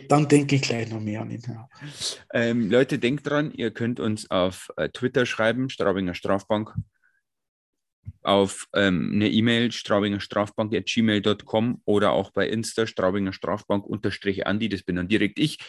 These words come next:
Speaker 2: Ihr macht es eh ab und zu und stellt mir Fragen. Vielleicht bauen wir dann nächste Woche, wenn wir eine Dreierrunde haben, mal unseren aktuellen Transferstand mit ein, welche Leute denn gehen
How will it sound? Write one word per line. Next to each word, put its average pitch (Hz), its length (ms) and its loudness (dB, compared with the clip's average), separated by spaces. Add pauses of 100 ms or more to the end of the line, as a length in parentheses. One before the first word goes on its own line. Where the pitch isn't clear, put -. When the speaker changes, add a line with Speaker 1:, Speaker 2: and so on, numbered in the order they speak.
Speaker 2:
Ihr 117 80 2
macht 120 260 2
es 190 140 -8
eh 202 160 4
ab - 220 0
und 139 140 0
zu 135 100 -4
und 131 100 -4
stellt 123 280 -2
mir 120 100 -2
Fragen. 107 380 -2 (340)
Vielleicht 135 380 0
bauen 131 160 0
wir 131 100 -2
dann 107 120 0
nächste 123 340 -4
Woche, 135 320 0
wenn 107 100 -4
wir 110 260 0
eine 98 260 -2
Dreierrunde 123 640 2
haben, 117 380 -2 (260)
mal 104 180 2
unseren 101 500 0
aktuellen 120 680 2
Transferstand 101 960 -2
mit 101 180 0
ein, 107 280 2 (560)
welche 107 240 2
Leute 107 320 4
denn 101 260 0
gehen 131 400 4